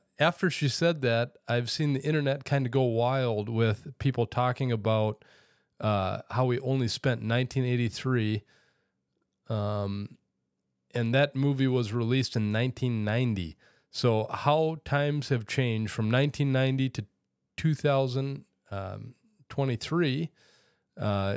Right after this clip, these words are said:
is quite amazing. And, uh, so I, I actually found an article that was written in U S A Today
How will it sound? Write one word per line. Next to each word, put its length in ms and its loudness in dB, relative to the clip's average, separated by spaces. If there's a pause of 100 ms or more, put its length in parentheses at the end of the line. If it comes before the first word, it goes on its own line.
(100)
is 300 2 (300)
quite 380 2
amazing. 720 0 (1040)
And, 500 2
uh, 600 2 (1300)
so 420 -2
I, 340 2
I 160 0
actually 440 -2
found 600 -2
an 200 0
article 640 2
that 120 -2
was 160 -4
written 220 -2
in 160 2
U 160 2
S 180 0
A 140 0
Today 540 -2